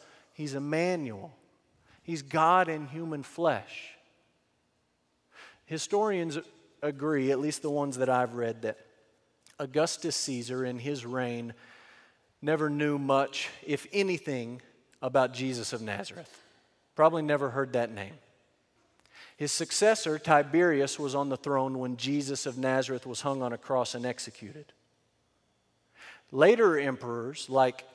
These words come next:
Nero and Domitian and some of the others, would try to stamp out the followers of Jesus Christ, would try to persecute them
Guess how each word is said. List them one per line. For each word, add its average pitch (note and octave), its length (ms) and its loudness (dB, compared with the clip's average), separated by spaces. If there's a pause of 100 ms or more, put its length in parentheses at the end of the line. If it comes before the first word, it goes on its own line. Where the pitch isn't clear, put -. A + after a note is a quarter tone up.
Nero C3+ 720 0
and B2+ 140 -6
Domitian C3+ 680 -4
and B2+ 120 -6
some D3 200 -4
of C3+ 80 -4
the C#3 100 2
others, C3 340 0
would C#3 180 -4
try D#3+ 200 4
to C3+ 100 -2
stamp - 720 0
out D3 400 6 (460)
the C#3+ 100 -2
followers C#3 580 4
of B2 100 -6
Jesus A#2 360 -8
Christ, A2 480 -8
would B2 140 -10
try D3+ 160 8
to C3+ 80 4
persecute E3+ 720 -2
them C#3+ 300 -4